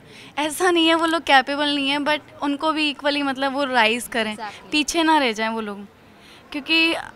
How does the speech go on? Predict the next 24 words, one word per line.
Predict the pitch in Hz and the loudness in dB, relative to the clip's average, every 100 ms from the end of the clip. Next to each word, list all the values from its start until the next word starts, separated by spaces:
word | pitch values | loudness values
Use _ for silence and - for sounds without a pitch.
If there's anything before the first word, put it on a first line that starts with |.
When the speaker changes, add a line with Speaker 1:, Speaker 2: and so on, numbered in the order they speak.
| - | -12
Speaker 1:
हम | 269 302 302 285 - - - - | 0 0 0 -4 -12 -20 -18 4
आज | 277 285 269 | 6 6 4
भी | 311 | -4
वो | 311 | -2
लोग | 302 302 | 0 0
मतलब | 302 294 294 | 2 2 0
इक्वल | 294 - 285 285 | -2 -2 -2 0
है | 269 247 | 2 2
नहीं, | 226 208 214 - - - - | 0 -6 -12 -18 -20 -20 -2
चाहे | 269 269 | 2 2
हम | 285 285 | 2 -2
कह | 277 247 | -2 0
दें | 262 | -2
कितना | 262 262 254 240 | -6 -6 -6 -6
भी। | 240 240 - - - - - - 269 | -10 -14 -20 -20 -20 -20 -20 -20 -16
Speaker 2:
अच्छा, | 302 | -10
कितने | 294 269 320 | -8 -2 0
लोग | 330 320 | 2 2
इनकी | 302 269 | 0 0
बातों | 285 277 277 | 2 2 2
से | 269 | -4
सहमत | 277 254 226 226 | -4 -2 -2 -4
करते | - 196 - 180 | -4 -6 -6 -12
हैं? | 170 | -12